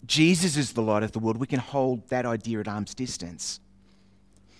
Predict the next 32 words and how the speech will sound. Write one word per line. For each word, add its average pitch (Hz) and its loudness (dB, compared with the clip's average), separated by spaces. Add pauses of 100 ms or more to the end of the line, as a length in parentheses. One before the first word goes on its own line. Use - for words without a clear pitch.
(280)
But 135 2
it's 143 0
interesting 180 0
with 123 0
this 120 -4
metaphor 107 -2 (560)
of, 95 -6
um, 92 -8 (840)
light 117 4
and 110 -6
darkness 101 -4
and 101 -6 (300)
this 104 -2
statement 113 0
of 92 -10 (640)
the 113 -2
light 104 -2
of 101 -10
the 101 -10
world, 107 -4
because 110 -8
it's - -10
the 123 -4
only 151 -4
metaphor 117 -4
that 98 -8 (400)
Jesus 110 -6
uses 107 -4 (640)
about 104 -8
not 117 -4
only 104 -4
himself, 95 -10